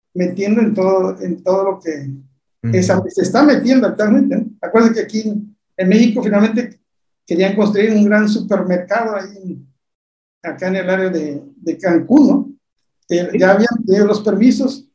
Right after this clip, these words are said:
Speaker 1: y de repente se detuvo, ¿no? Pero así era un mercado enorme donde podíamos comprar todo lo que quisiéramos de China, ¿no?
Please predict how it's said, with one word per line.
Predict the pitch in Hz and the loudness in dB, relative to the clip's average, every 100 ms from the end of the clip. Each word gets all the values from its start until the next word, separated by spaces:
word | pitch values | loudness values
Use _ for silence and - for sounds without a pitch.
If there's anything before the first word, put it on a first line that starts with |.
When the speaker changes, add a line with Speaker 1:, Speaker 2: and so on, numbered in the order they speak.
| _ _ _ 175 | _ _ _ -2
Speaker 1:
y | |
de | 160 | 0
repente | 165 190 208 | 0 -2 -2
se | 196 | -2
detuvo, | 170 - 220 220 | -2 -2 -2 -2
¿no? | 180 - | -2 0
Pero | 185 | 0
así | 180 233 247 - | 2 2 2 0
era | 202 220 | -4 -2
un | 226 | 0
mercado | 196 208 226 226 | -2 0 2 2
enorme | 185 226 277 277 277 277 - _ _ _ | 2 2 2 2 0 -2 -8 _ _ _
donde | 175 175 180 | -8 -6 -6
podíamos | 170 170 208 202 - - _ _ _ | -2 -2 0 -2 -4 -14 _ _ _
comprar | 170 185 208 208 | -8 0 -2 0
todo | 214 226 | -2 -2
lo | 202 | -4
que | 180 | -8
quisiéramos | 170 - 196 208 180 | -12 -8 -6 -4 -4
de | - | -4
China, | 226 196 | -6 -8
¿no? | 165 | -12